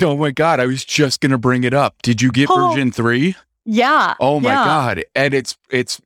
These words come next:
Speaker 1: uh, uh, Florian and, uh, Catlin and, like, all the people behind it now are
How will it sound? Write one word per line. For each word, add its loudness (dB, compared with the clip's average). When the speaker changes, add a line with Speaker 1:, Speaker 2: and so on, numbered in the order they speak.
Speaker 1:
uh, 0
uh, 0
Florian 0
and, -4
uh, -2
Catlin -2
and, -2
like, 0
all 0
the -8
people 0
behind 0
it -2
now -2
are 0